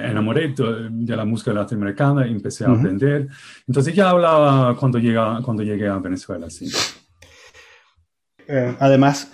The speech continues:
Speaker 2: bueno, el impulso de, de medios que, que tiene o que tuvo el sistema,
Speaker 1: Mm,
Speaker 2: creo
Speaker 1: mm.
Speaker 2: que también, bueno, tú mismo, eso, caíste por ahí, ¿no? Por un, por
Speaker 1: Sí.
Speaker 2: un, por una promoción, este,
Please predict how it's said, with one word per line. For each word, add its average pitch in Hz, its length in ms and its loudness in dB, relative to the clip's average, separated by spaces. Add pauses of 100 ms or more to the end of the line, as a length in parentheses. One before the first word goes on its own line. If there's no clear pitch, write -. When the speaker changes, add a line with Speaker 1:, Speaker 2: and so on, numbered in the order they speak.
(380)
Speaker 2:
bueno, 135 220 4
el 117 100 4
impulso 139 960 2 (160)
de, 107 800 -6 (560)
de 117 160 4
medios 139 600 6
que, 104 880 -2 (240)
que 110 100 0
tiene 131 520 4
o 104 140 2
que - 120 -2
tuvo 165 340 4
el 117 140 0
sistema, 131 680 0 (180)
Speaker 1:
Mm, - 220 -8
Speaker 2:
creo 120 160 2
Speaker 1:
mm. - 20 -8
Speaker 2:
que 151 400 0
también, 123 460 2
bueno, 131 220 4
tú - 80 0
mismo, 131 420 4
eso, 135 220 -4
caíste 120 500 2
por - 360 -4
ahí, 151 200 4
¿no? 170 220 2
Por 117 160 -2
un, 120 380 -4
por 113 160 -2
Speaker 1:
Sí. 110 60 2
Speaker 2:
un, 123 580 -4
por 117 140 2
una 113 180 2
promoción, 127 960 4
este, 110 540 -6